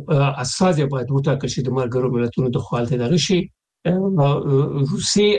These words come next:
او چین، آه، مخالفت، یعنی د نړیوال په خپل منځونو کې د افغانستان په هکله باندې یو تفاهم ته ورسیږي، د افغانستان مسله په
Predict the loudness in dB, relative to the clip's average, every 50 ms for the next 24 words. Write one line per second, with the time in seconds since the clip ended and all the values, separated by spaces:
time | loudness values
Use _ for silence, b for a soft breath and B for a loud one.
0 | 0 0 0 0 0 0 0 0 2 2 4 4 2 0 -2 -6 -10 -6 -2 0
1 | 2 2 2 0 -2 0 0 2 2 2 2 0 -2 -2 -2 -12 _ _ _ _
2 | _ _ _ _ _ _ _ _ _ 0 0 2 4 4 2 0 -2 -8 _ _
3 | 0 2 2 4 4 4 4 4 4 4 2 2 0 0 -2 -4 0 0 2 2
4 | 2 2 2 2 2 2 2 0 -2 -2 -2 -2 -2 -2 -4 -4 -6 -4 -2 0
5 | 0 0 0 0 -2 0 -2 -2 -2 -2 -4 0 0 0 0 2 0 -2 -2 -2
6 | -2 -4 -2 0 2 2 2 2 2 2 0 2 2 2 2 2 2 0 -2 -4
7 | -2 0 0 0 0 0 -2 -2 -2 -4 -6 -6 -8 -4 -2 0 0 0 0 0
8 | 0 2 2 4 2 0 b b b b b _ _ -2 0 2 2